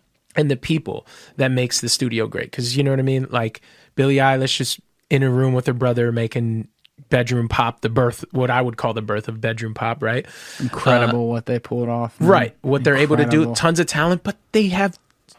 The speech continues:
Speaker 1: years and years of, like, love and understanding of each
Speaker 2: Yes.
Speaker 1: other, and probably the influence of what, you know, one listened to while the other
Speaker 2: Yes.
Speaker 1: one was younger, just running around, you know, all of those things, the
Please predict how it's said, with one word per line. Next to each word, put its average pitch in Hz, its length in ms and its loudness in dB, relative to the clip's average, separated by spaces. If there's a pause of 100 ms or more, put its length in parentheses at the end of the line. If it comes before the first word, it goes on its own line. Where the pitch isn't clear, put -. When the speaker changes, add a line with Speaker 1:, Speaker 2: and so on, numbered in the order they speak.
(220)
Speaker 1:
years 180 400 4
and 185 140 2
years 185 340 4
of, 139 220 0
like, 143 280 0
love 131 480 4
and 127 140 0
understanding 143 680 2
of 127 120 0
each 123 200 0
Speaker 2:
Yes. 135 80 4
Speaker 1:
other, 127 260 0
and 113 180 -2 (560)
probably 147 600 2 (400)
the 131 260 0
influence 156 640 4
of 120 360 2
what, 131 320 0 (440)
you 143 140 2
know, 127 400 2 (360)
one 139 440 4
listened 139 360 2
to 127 380 2 (420)
while 139 200 6
the 143 160 6
other 160 160 8
Speaker 2:
Yes. 156 80 8
Speaker 1:
one 151 140 6
was 139 200 4
younger, 147 320 6
just 143 240 2
running 143 380 4
around, 143 360 4
you 165 120 2
know, 180 100 2 (100)
all 185 240 0
of 190 80 2
those 180 200 2
things, 160 280 0
the 135 140 0